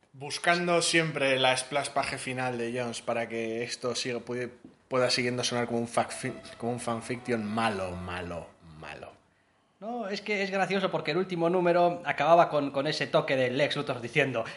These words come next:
Speaker 2: "Y ahora voy a salvar la Tierra, yo porque me toca salvar la Tierra". Y
Speaker 1: No.
Speaker 2: el tercer número acaba con Lex Luthor diciendo,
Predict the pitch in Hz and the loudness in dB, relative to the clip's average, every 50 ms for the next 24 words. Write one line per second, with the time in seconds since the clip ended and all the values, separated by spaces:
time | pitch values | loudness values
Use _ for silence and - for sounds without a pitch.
0 | - 143 127 113 135 160 165 165 156 - - 151 160 143 131 123 - 143 123 127 | -6 0 4 8 8 10 10 10 10 8 8 6 6 6 4 2 2 2 4 8
1 | 151 151 139 123 120 117 123 123 120 117 - 147 143 127 113 117 139 147 135 - | 10 10 10 10 6 2 2 2 2 4 4 4 4 4 4 6 8 8 8 6
2 | 127 117 127 113 107 107 143 147 143 123 117 - 131 117 131 131 123 117 - 139 | 4 0 -2 -4 0 4 4 4 4 4 0 0 0 2 2 2 2 2 2 2
3 | 127 113 104 104 131 - - - 160 147 143 202 196 170 175 202 202 190 202 180 | 0 0 0 2 4 4 4 6 6 6 8 8 8 10 10 10 10 12 12 12
4 | 160 - 170 180 185 175 165 156 156 160 170 165 160 147 180 175 - - - 190 | 12 12 12 12 12 12 10 10 10 12 12 12 12 10 10 10 8 6 6 8
5 | 180 151 220 202 196 175 170 156 | 8 10 10 10 10 12 12 10